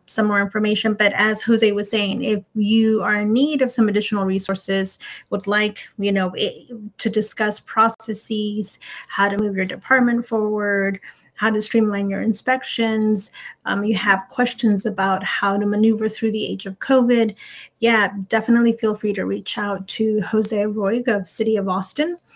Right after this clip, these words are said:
uh, or Pete Roque over at, uh, Four Leaf, or even myself. I'm at the City of Santa Rosa.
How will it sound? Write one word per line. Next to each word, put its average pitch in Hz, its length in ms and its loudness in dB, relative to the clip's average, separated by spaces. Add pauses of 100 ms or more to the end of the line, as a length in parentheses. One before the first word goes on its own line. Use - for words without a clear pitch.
(340)
uh, 202 240 0
or 202 240 0
Pete 220 240 0
Roque 208 320 -2
over 202 420 0
at, 202 300 -4
uh, 190 200 -2
Four 254 280 4
Leaf, 269 300 4
or 208 120 0
even 254 280 2
myself. 262 500 0
I'm 202 140 -2
at 185 120 -4
the - 60 -12
City 190 280 -4
of 190 100 -6
Santa 185 240 -4
Rosa. 247 440 2